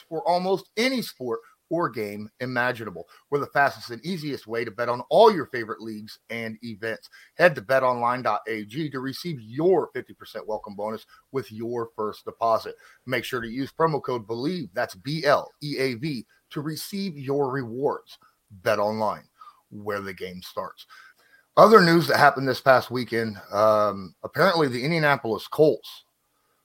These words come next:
are blocking lateral interviews for defensive coordinator Gus Bradley. Um, apparently,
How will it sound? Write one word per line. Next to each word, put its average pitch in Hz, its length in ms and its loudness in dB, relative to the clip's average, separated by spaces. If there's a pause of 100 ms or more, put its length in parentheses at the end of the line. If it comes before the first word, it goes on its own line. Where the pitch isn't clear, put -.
(140)
are 117 300 6
blocking 101 880 2 (360)
lateral 113 1000 2 (200)
interviews 101 840 -8 (200)
for 107 460 -6 (240)
defensive 131 680 -4
coordinator 113 760 -4
Gus 101 400 -2 (100)
Bradley. 95 540 -2 (560)
Um, 92 640 0 (640)
apparently, 123 920 0